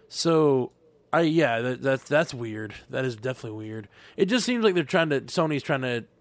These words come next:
tie it in, and I don't know that Marvel is approving of that, and it makes me nervous that this whole thing is gonna, this whole Spider-Man deal is gonna cause, like, a weird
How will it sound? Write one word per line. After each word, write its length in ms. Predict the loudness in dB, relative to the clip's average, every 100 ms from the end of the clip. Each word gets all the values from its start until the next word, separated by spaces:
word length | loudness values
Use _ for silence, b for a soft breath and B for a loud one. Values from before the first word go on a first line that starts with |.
| _ _
tie 200 | -2 0
it 100 | 2
in, 380 | 0 -2 -6 -10 b b b
and 120 | -6 0
I 40 |
don't 220 | 4 4
know 100 | 4
that 140 | 2 2
Marvel 340 | 2 2 2
is 100 | -2
approving 440 | -4 -2 -2 0 -4
of 140 | -6
that, 260 | -2 -2 -4
and 80 |
it 40 | -4
makes 280 | -4 -4 -4
me 80 |
nervous 520 | -4 -2 -2 -4 -6 -10 b b b
that 100 | -12
this 180 | -6 -4
whole 200 | -2 -2
thing 220 | -4 -6
is 120 | -6
gonna, 380 | -6 -6 -6 -10 -14 b b b b
this 140 | -6 2
whole 180 | 2
Spider-Man 560 | 2 -2 -2 0 -2 -4
deal 200 | -2 -2
is 80 | -2
gonna 120 | -4 -4
cause, 340 | -2 -2 -2
like, 100 | -6
a 60 | -8
weird 760 | -8 -8 -4 -2 0 -2 -4